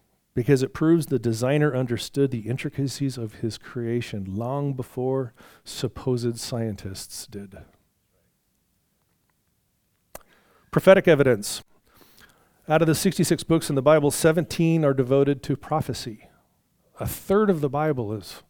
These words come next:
prophecy. And over half of it's come true already. In fact, the Bible is the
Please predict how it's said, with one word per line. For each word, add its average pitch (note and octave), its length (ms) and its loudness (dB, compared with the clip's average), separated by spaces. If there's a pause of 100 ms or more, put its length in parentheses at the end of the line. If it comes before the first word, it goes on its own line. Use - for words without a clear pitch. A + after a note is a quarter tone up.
(340)
prophecy. - 540 -10 (1300)
And C3 120 -2
over C3+ 180 -2
half D3 320 -4
of B2 100 -6
it's A#2 140 -8
come B2+ 220 -6
true D#3 260 -4
already. G#2+ 380 -6 (2000)
In C#3+ 140 -2
fact, - 520 2
the D3 120 2
Bible G3+ 420 6
is E3+ 220 6
the D3+ 160 -2